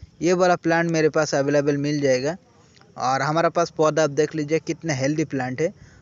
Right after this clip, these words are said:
और बेर का अभी लास्ट टाइम चल रहा है प्लांटेशन करने के लिए, तो ठीक है, हमारा, अ, ये प्लांट लेना है तो हमारा ग्रीन ट्री प्लांट नर्सरी से संपर्क कीजिए।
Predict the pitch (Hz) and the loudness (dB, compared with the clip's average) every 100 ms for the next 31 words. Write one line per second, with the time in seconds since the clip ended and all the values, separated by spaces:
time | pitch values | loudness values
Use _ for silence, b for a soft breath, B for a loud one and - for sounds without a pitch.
0 | b 135 139 139 139 139 185 202 208 196 | b 0 2 2 2 4 4 4 2 2
1 | 180 196 190 165 175 - 190 180 165 156 | 4 4 4 2 0 2 2 2 2 2
2 | 143 170 175 156 151 147 147 156 147 147 | 4 2 2 -2 -2 -4 -4 -6 -2 -2
3 | 151 160 156 135 151 208 b b b b | -2 -4 -2 0 0 -2 b b b b
4 | - 147 139 185 202 220 151 165 175 180 | -6 -4 -2 -2 2 0 2 2 4 4
5 | 180 156 160 151 143 147 165 175 185 180 | 2 0 -2 0 0 0 0 0 2 2
6 | 170 160 175 175 170 156 151 156 135 147 | 2 2 0 0 0 0 0 0 2 2
7 | 160 160 156 151 147 139 139 - 151 - | 2 2 4 4 4 2 0 0 0 0
8 | 156 - 135 131 147 - 135 135 156 | -2 -2 -2 0 -2 -2 -4 0 -2